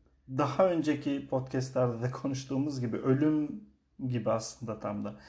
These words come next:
Ya da görme eylemi gibi. Kısıtlayarak bize bir şey kazandırır. Çünkü sonluluk insan olmaya dair en önemli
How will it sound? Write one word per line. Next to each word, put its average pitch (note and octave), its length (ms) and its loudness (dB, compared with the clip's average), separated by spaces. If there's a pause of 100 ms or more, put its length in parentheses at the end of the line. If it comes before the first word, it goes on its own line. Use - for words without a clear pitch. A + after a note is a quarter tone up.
(640)
Ya B2+ 140 4
da B2+ 100 10
görme C3 520 8
eylemi B2 560 4
gibi. G#2+ 280 -8 (440)
Kısıtlayarak D3+ 1120 4
bize B2 240 0
bir A2+ 60 -2
şey B2+ 280 -2
kazandırır. G#2 880 -6 (680)
Çünkü B2 260 -2
sonluluk B2+ 840 4 (160)
insan C3 320 2
olmaya A2+ 400 0
dair A#2 240 2
en A#2+ 200 0
önemli G#2+ 420 -4